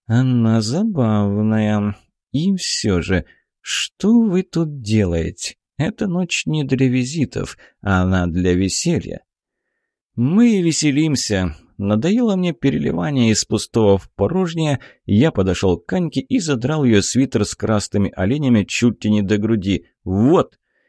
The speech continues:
Нет поводов для грусти, только основания для безудержного оптимизма». «Как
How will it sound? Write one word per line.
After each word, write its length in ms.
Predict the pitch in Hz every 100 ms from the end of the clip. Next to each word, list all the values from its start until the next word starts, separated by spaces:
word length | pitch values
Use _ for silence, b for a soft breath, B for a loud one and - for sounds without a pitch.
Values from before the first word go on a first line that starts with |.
| _
Нет 460 | 101 113 170 214 -
поводов 480 | 202 196 185 190 170
для 160 | 175
грусти, 420 | 156 160 127 - 113
только 380 | 147 151 131
основания 600 | 120 - 104 139 165 151
для 140 | 113 110
безудержного 1040 | 107 98 90 185 175 180 143 135 147 135
оптимизма». 840 | 117 - 139 131 120 92 92 80 - _ _ _ _ _ _ _ _ _ _
«Как 500 | _ - 156 208 233